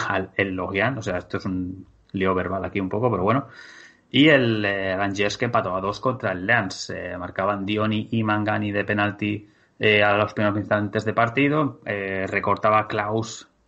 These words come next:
que no es el de Yop Yop Yop, <laughs> precisamente, y, y Calimuendo, pues, que marcaba en los últimos instantes para darle un puntito al, al Lens y, eh,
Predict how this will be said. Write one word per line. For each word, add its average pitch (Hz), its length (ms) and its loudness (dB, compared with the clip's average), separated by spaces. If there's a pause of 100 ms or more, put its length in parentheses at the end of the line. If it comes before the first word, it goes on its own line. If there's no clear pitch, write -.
(160)
que 90 180 -2
no 95 140 -2
es 95 140 -4
el 98 160 0
de 92 720 2
Yop 90 200 -2
Yop 92 120 -2
Yop, 143 260 0 (220)
<laughs> - 200 -8
precisamente, 104 640 -2 (500)
y, - 100 -10 (600)
y 131 180 2
Calimuendo, 123 680 0
pues, 107 240 -2
que 104 160 -6
marcaba 104 420 -2
en 110 80 -2
los 101 140 -4
últimos 104 320 -4
instantes 104 360 -6
para 110 360 -2 (320)
darle 110 200 0
un 117 80 -2
puntito 101 540 -6
al, 90 180 -8 (120)
al 92 240 -4
Lens 147 420 0
y, 120 240 -2
eh, 87 680 -8